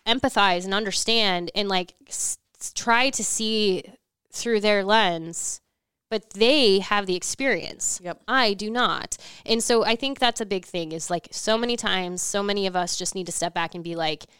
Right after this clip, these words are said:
Speaker 1: "I don't understand," and that's okay. Because that
Speaker 2: Yeah.
Speaker 1: person is telling me this is their experience.
Speaker 2: Listen more, speak less.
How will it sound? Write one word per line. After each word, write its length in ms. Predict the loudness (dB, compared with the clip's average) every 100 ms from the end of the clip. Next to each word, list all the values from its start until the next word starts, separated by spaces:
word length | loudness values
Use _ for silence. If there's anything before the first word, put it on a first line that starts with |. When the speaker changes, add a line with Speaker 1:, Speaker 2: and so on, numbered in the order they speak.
| _ _ -2
Speaker 1:
"I 100 | 0
don't 220 | 0 0
understand," 800 | 0 -2 0 2 2 -2 -10 -18 _ _ _ _ _
and 140 | -12
that's 240 | -8 -8 -8
okay. 460 | -8 -6 -6 -6 _ _ _ _ _ -4
Because 300 | 0 4 4
that 200 | 4 2
Speaker 2:
Yeah. 60 | 0
Speaker 1:
person 200 | -2 -2
is 80 | -2
telling 260 | 0 0
me 100 | 2
this 160 | 0 -2
is 140 | -2
their 140 | 0 0
experience. 680 | 0 -4 -2 -2 -2 -6 -8
Speaker 2:
Listen 380 | -2 -2 -2 -2
more, 240 | -2 -2
speak 360 | -4 -4 -6 -6
less. 460 | -12 -12 -14 -18